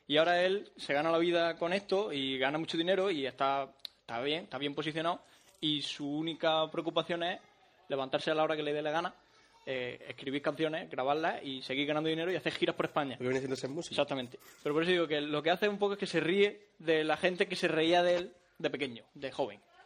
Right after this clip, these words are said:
Speaker 1: antes. Dice, "Ahora yo vivo de esto y, y me río de vosotros". Es un poco eso. Causó un poco de polémica por eso, pero nada.
Speaker 2: Pero,
Speaker 1: A la
Speaker 2: pero
Speaker 1: gente.
Speaker 2: este es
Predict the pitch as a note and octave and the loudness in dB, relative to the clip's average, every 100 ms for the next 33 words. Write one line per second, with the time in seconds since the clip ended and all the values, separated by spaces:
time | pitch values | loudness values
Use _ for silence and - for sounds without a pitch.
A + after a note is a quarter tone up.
0 | _ _ B2+ C3 - B2 B2+ B2+ A#2+ D#3 | _ _ -12 -12 -16 -16 -10 -6 -2 2
1 | E3 F3 F#3+ G3 E3+ F3+ F#3 G3 G3 G#3 | 4 4 4 2 0 2 4 2 2 0
2 | G3 C#3+ B2+ C3 - B2 A#2+ A#2+ C3+ C#3+ | 0 -2 -6 -10 -12 -10 -10 -4 -2 0
3 | B2 A#2 - - _ - _ _ - C3+ | -2 -8 -16 -20 _ -20 _ _ -8 -6
4 | C3+ B2+ A#2+ B2 C3+ C#3 D#3+ D#3+ D#3+ F3 | -4 -6 -8 -6 -4 0 0 2 2 2
5 | E3+ E3+ F3 E3+ E3+ B2 - _ - - | 4 2 2 -2 -2 -6 -10 _ -18 -18
6 | - C3 A#2+ A2+ G#2+ B2 G#2+ A2+ - B2 | -14 -10 -8 -8 -6 -8 -8 -10 -10 -10
7 | C3+ C3+ | -6 -4